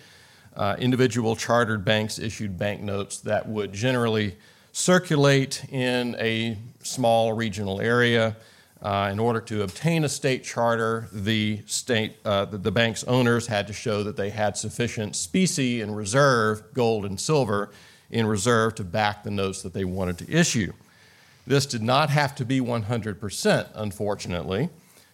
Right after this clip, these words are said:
and was generally far less. Sometimes a run on a bank would occur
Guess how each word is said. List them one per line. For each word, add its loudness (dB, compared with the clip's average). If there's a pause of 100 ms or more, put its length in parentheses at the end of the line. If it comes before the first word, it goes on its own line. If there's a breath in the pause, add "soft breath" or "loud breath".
and -4
was -4
generally 2 (160)
far 2
less. 0 (420 loud breath)
Sometimes 4
a 2
run 4
on 0
a 0
bank 2
would -2
occur 0